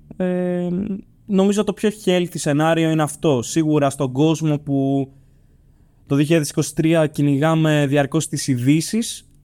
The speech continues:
το πρωτοσέλιδο είναι αυτό που έχει σημασία. Τώρα το τι θα γίνει στην πράξη, ωστόσο, είναι κάτι διαφορετικό. Να πούμε κιόλας ότι οι Pistons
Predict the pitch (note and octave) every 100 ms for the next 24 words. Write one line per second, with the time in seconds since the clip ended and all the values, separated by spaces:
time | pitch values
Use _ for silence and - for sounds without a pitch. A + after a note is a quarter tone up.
0 | _ _ - D#3+ F3 E3 - F#3 E3 C3
1 | C3 A#2+ A#2 B2 A#2 B2+ A#2+ - F3+ F3
2 | E3+ E3 D3 F3 E3 D3 F3 D#3 C3+ B2
3 | D3 D#3 - C#3 B2+ - D#3+ - F3+ -
4 | - E3 D#3 D#3 C3+ C#3 C3+ B2 - A#2+
5 | G#2 - _ _ _ _ _ _ _ _
6 | _ _ - C3+ D#3 E3 D3 D#3 D3+ C#3
7 | C#3+ C3+ D3+ D3 C3+ A#2